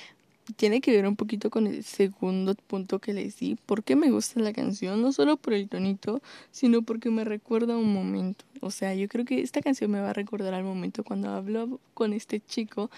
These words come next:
si es que en al-, en algún momento del futuro no hablo con él, o dejo de hablar con él, o algo parecido, ¿no? Voy a decir como de, "Ay, me recuerdo cuando hablaba con". El chico se llama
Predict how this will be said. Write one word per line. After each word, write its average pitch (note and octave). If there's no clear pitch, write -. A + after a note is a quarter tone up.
si C4+
es C#4+
que B3+
en A3
al-, G#3
en G#3
algún G3+
momento F#3+
del G3
futuro G3+
no C4+
hablo -
con B3
él, B3
o G3
dejo F#3
de F3
hablar E3+
con A#3
él, A#3
o F#3
algo G#3
parecido, -
¿no? A#3
Voy B3+
a -
decir G#3+
como G#3+
de, G#3+
"Ay, G4+
me E4+
recuerdo F4
cuando D4+
hablaba C4
con". G#3+
El A#3
chico B3+
se -
llama F#3+